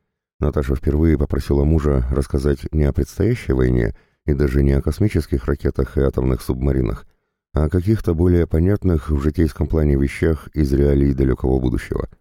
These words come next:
Ведь он теперь такой всезнайка, что даже страшно. Спрашивала, каким станет город, что в нем изменится, как будут выглядеть и во что одеваться женщины. И Саша рассказал жене, чтобы удивить ее, про тощих женщин двадцать первого века в коротких юбках,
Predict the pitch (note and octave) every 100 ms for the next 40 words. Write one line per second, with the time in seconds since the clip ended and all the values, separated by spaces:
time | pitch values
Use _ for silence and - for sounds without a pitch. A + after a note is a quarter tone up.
0 | _ _ _ _ _ - E2+ A#2+ A#2+ A#2
1 | A2 F#2 F2+ G2+ F2 F2 D2+ G2 A2 G#2+
2 | F#2+ - D2+ D2+ D2 D#2 F#2 - A1+ -
3 | _ _ _ - - D2+ - C#2+ C#2 C#2
4 | D2 C#2+ G#2+ - C#2+ B1+ B1 B1+ C#2+ -
5 | _ _ _ _ - B2 A#2 F#2 C2+ A#1
6 | B1 B1+ - C2 - _ _ _ - C#2+
7 | C2+ C2+ B1+ D2 D2 D2 C#2+ - - C#2
8 | C2+ - C#2 B1+ C2 - A#1+ C2 C#2 -
9 | C2+ B1+ _ _ _ _ _ - F2 A#2+
10 | A#2 G#2 F#2 - F2 G#2 D2 E2 G2 F2+
11 | C2 - C#2+ C#2 - D2+ C#2+ G#2 - B1+
12 | A#1 A#1+ - D2+ - A#2 - D#2+ C2+ F#2
13 | G2+ E2 C#2+ D2 D#2+ D#2 - D2 C#2+ C#2
14 | D2 F2 - D#2+ - D#2+ E2+ - B1+ -
15 | D#2+ - D2 -